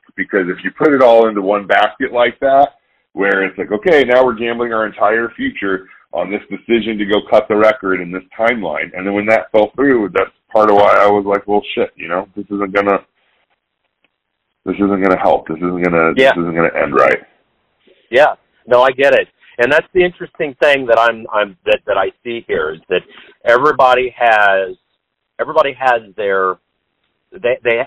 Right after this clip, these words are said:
Speaker 2: they all, everybody has a plan. Everybody has a, a different way, and that's the reason why it's hard to keep bands together.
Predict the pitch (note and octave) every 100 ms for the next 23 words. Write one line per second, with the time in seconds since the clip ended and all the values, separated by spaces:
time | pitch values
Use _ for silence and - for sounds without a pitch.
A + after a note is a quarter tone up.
0 | B2 B2+ C#3+ D#3+ - D3+ G3 E3+ D3 B2+
1 | B2+ - A#2+ G#2 E2+ G2 C#3 C#3 C3 B2+
2 | G#2+ A#2+ - _ - G#2 B2 A2+ G2+ A2
3 | G2+ F#2+ A2 - C3+ A2+ B2+ B2+ A#2+ G#2
4 | G#2 G2 - A2+ A2 G2 - G#2 - G2
5 | F#2 F2+ F2+ G2 G2 C#2